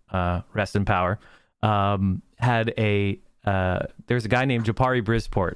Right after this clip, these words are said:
running in New York, right? And he ran first as a Green Party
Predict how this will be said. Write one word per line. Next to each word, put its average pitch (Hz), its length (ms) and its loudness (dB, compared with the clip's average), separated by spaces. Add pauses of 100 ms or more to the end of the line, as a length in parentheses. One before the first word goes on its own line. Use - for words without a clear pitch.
(120)
running 113 260 2
in 101 140 0
New 98 80 2
York, 98 500 0
right? 95 340 0 (380)
And 123 140 0
he 135 100 2
ran 165 460 2
first 151 440 0
as 117 160 0
a 123 40 0
Green 123 360 0
Party 95 460 -2